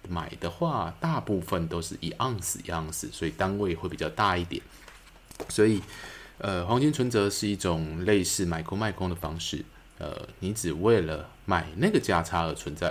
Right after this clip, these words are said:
而不是真的想去买黄金。所以黄金存折可能是各位第一个可以投资黄金的一个工具。那最原始的方式当然是直接去银楼去买实体黄金，像，噔噔，黄金，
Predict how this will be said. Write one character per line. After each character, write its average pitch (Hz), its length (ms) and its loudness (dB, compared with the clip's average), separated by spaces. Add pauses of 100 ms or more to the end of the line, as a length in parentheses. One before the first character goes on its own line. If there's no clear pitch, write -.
而 87 100 0
不 87 120 -4
是 123 100 -2
真 135 240 -2
的 131 100 0
想 80 280 -6
去 101 200 -2
买 87 320 -2 (220)
黄 78 380 -8 (120)
金。 85 400 -2 (920)
所 135 180 4
以 127 200 4
黄 117 180 0
金 151 140 4
存 127 120 2
折 110 220 2
可 101 140 -4
能 82 160 -2
是 95 160 -2
各 95 240 2
位 92 160 4
第 90 200 -2
一 90 60 -2
个 85 140 0
可 - 120 -8
以 85 140 0
投 80 260 -4
资 127 220 -2
黄 90 260 -4
金 95 240 -2
的 80 280 -2
一 78 80 -4
个 - 360 -6
工 139 220 0
具。 - 240 0 (680)
那 82 380 -4 (140)
最 156 160 6
原 104 160 8
始 113 140 -2
的 85 80 -2
方 87 180 -2
式 92 60 -2
当 92 140 2
然 85 100 0
是 95 100 0
直 82 140 -4
接 85 100 2
去 85 160 -2
银 78 220 -2
楼 76 280 2
去 85 220 -2
买 80 300 -2 (320)
实 - 180 -4
体 82 160 -2
黄 80 240 -6
金， 80 240 -2
像， - 340 2 (640)
噔 175 60 8
噔， 147 680 4
黄 104 220 -4
金， 113 440 0